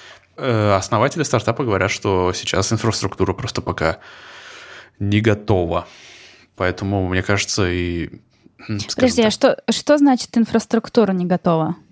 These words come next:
Speaker 2: Может, люди не готовы или чё? Что это
Speaker 1: Ну,
Speaker 2: значит?
Speaker 1: может быть, и люди не готовы. В целом,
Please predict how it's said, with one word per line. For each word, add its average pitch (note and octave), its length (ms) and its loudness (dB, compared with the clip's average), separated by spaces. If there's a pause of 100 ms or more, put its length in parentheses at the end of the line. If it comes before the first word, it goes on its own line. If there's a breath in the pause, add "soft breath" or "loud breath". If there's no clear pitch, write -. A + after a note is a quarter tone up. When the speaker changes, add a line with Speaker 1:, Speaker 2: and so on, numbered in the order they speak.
(340)
Speaker 2:
Может, G3 240 2
люди A#3+ 220 6
не G#3+ 120 4
готовы F#3 360 2
или F#3 100 2
чё? F#3 240 2
Что - 220 0
это D#3+ 100 0
Speaker 1:
Ну, C#3 80 4
Speaker 2:
значит? C#3+ 160 4
Speaker 1:
может C3 220 2
быть, F#2+ 240 0
и - 20 -2
люди F2+ 240 0
не F2 120 0
готовы. E2+ 440 0
В - 400 -14
целом, B2 540 0